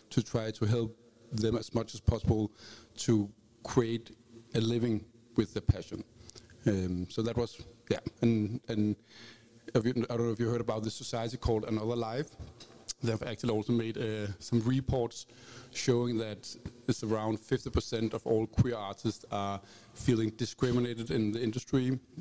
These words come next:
Um, we also have the, there have been for some years the focus on the,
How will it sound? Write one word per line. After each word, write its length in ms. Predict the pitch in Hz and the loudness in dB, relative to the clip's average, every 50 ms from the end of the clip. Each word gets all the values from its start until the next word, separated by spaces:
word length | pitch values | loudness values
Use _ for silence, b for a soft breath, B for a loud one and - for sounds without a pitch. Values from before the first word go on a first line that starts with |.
| - - | -2 0
Um, 440 | 113 104 101 101 98 98 98 98 - B B B B B B B B | 0 0 0 0 0 0 -2 -2 -4 B B B B B B B B
we 100 | - 123 | 2 2
also 220 | 117 107 117 113 120 | 2 2 0 -2 -4
have 160 | 120 113 - | -6 -6 -2
the, 340 | - 117 117 110 107 104 87 - - - - - - - - - - - - | 0 0 2 2 0 -2 -4 -6 -12 -14 -14 -18 -20 -18 -18 -16 -16 -6 -2
there 100 | 113 107 | 0 2
have 80 | 101 | 2
been 200 | - - 117 107 - - - - - - | 4 2 2 0 -2 -6 -14 -20 -20 -14
for 140 | - - 110 | -8 -8 -4
some 180 | - 131 131 131 | 0 2 2 2
years 220 | 123 123 120 - | 2 0 -4 -6
the 220 | - - 117 110 104 | -4 -2 -2 -2 -2
focus 380 | - - 123 117 117 120 - | 0 0 0 2 2 0 0
on 160 | 120 113 107 98 | 0 0 0 0
the, 180 | 110 104 98 | 0 -2 -4